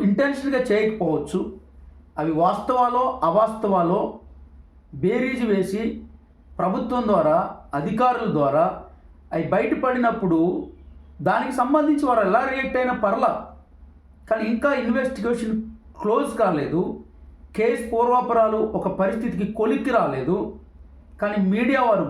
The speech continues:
గౌరవ మీడియా వారు అలాంటి పోస్టులు ఎక్కడో తాగుతున్నారు,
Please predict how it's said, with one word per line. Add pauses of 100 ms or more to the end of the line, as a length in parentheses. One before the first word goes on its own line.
గౌరవ (120)
మీడియా (100)
వారు (800)
అలాంటి (140)
పోస్టులు (240)
ఎక్కడో (200)
తాగుతున్నారు,